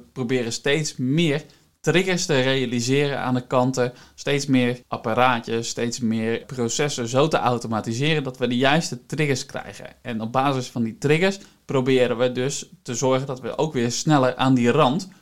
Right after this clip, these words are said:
een besluit kunnen nemen. Denk bijvoorbeeld aan, ehm, eh, service management systemen die eigenlijk aan de rand, op basis van bijvoorbeeld een aantal ge-, eh, gemelde incidenten, proberen te analyseren. Nou, hè, dus het aantal, dat zijn een aantal triggers.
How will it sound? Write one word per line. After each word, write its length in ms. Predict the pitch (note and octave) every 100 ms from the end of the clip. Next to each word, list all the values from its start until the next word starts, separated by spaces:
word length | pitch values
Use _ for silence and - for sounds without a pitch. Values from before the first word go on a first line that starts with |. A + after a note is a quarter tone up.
| _
een 340 | - B2+ A#2+ A#2
besluit 500 | B2 D#3+ F3+ G3+ G3+
kunnen 320 | C3 A2 G#2+
nemen. 380 | G2+ F#2+ G2+ - _ _ -
Denk 240 | B2+ C#3
bijvoorbeeld 760 | B2 A2+ C#3+ C#3 A#2+ A#2+ B2 -
aan, 500 | A#2+ A#2+ A#2+ A#2 A#2 -
ehm, 420 | A#2+ A#2 A2+ A#2 C3 - - _ -
eh, 180 | B2+ A#2
service 400 | - D#3 C#3+ B2+
management 460 | C#3 F#3 E3 - A#2+
systemen 600 | B2+ A#2+ G#2+ A#2 B2 C3+ -
die 340 | B2+ C#3 C#3 -
eigenlijk 460 | C#3 F3 C#3+ C3
aan 200 | - C3
de 120 | A#2+ B2
rand, 440 | D3+ D#3 F3+ - _
op 160 | - B2
basis 320 | B2 B2+ A#2+
van 180 | C3 B2
bijvoorbeeld 360 | A#2 B2+ C3
een 100 | B2+
aantal 240 | - B2 A#2+
ge-, 280 | C#3 - A#2+
eh, 260 | - C3 A#2+
gemelde 420 | B2+ C3 A#2+ B2
incidenten, 800 | B2+ B2+ B2 A#2 C#3 E3+ G#2 D3+ - _ _ -
proberen 500 | C3+ C3 C#3+ C3+ A#2+
te 120 | -
analyseren. 680 | - B2 A#2+ A#2 C3+ D#3 A#2
Nou, 120 | A#2+ -
hè, 200 | - F3+
dus 180 | C#3 A#2
het 120 | C#3
aantal, 480 | C#3 C#3 C#3 C3+ A#2+
dat 160 | A#2+ A#2+
zijn 140 | A#2+
een 160 | A#2+ A#2+
aantal 280 | B2 A#2+
triggers. 500 | A#2+ E3+ F3 F#3 F#3